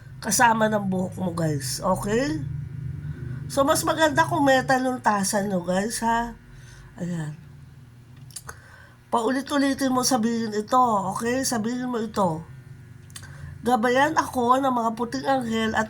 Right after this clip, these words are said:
mga patay na kamag-anak para sundin ang aking hiling." Ayan. Pag lumalanggaab na yan, guys, be sure na walang sunog, ha?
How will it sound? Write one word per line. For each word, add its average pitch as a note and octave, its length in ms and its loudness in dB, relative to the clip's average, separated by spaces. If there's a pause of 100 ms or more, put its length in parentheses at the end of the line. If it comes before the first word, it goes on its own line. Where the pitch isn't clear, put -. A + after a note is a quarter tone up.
mga A3 240 0
patay A3 320 0
na G#3 160 -4
kamag-anak F#3+ 800 0 (1120)
para B3 800 6 (720)
sundin C#4+ 720 2
ang - 80 0 (180)
aking A3+ 300 -4
hiling." G3+ 640 -2 (2250)
Ayan. E3 480 -8 (1200)
Pag B3 160 2
lumalanggaab C4 880 6
na G3 160 2
yan, F#3 240 2
guys, E3+ 400 -2
be A3 160 0
sure C#4 240 2
na C4+ 160 4
walang G#3+ 320 2
sunog, G#3+ 500 0
ha? C4 380 2